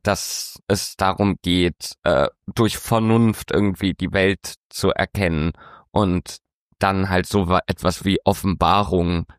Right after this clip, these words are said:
in der Schrift in dem Sinne, äh, ja, quasi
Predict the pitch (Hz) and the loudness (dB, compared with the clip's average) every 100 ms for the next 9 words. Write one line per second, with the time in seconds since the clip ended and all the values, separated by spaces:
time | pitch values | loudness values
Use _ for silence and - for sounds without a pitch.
0 | _ _ _ _ _ 139 120 110 101 87 | _ _ _ _ _ 2 4 4 2 -2
1 | _ - 98 92 - 104 101 - - - | _ 0 0 0 -2 -2 -2 -6 -16 -18
2 | - _ 101 98 92 92 - 87 85 85 | -20 _ -4 0 2 2 0 0 2 0
3 | - _ _ _ _ _ _ 95 87 69 | -2 _ _ _ _ _ _ 0 2 2
4 | 67 - - 67 69 - - 65 - 78 | -2 -6 -4 -2 -2 -4 -4 -4 -2 -6